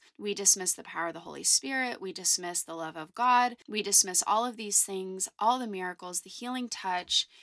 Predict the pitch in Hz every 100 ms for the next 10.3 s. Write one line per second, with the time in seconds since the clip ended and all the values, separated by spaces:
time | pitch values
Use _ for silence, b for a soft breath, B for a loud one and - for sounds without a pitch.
0 | B 190 190 - 220 233 226 220 202 _
1 | _ - 202 175 175 170 _ _ _ _
2 | - - 285 285 262 202 - 196 185 180
3 | 185 b b b b b _ _ - 226
4 | 233 170 139 - - 196 180 175 165 _
5 | 196 196 214 220 196 185 180 175 - 175
6 | 175 170 160 196 202 214 190 185 175 175
7 | - 185 175 175 165 - 190 196 190 -
8 | - 202 175 190 170 - 196 202 196 185
9 | 185 - 180 180 - 170 170 196 208 185
10 | 175 170 -